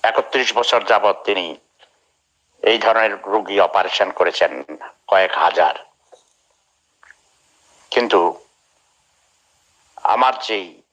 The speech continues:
অবস্থা, আমার টিউমারের পজিশন, এই ধরনের কোনো রোগী তিনি জীবনেও দেখেননি। তিনি সেনেগালের একজন ডাক্তার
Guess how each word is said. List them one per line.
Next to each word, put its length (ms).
অবস্থা, 480
আমার 180
টিউমারের 640
পজিশন, 600
এই 140
ধরনের 360
কোনো 240
রোগী 300
তিনি 360
জীবনেও 460
দেখেননি। 680
তিনি 180
সেনেগালের 680
একজন 400
ডাক্তার 400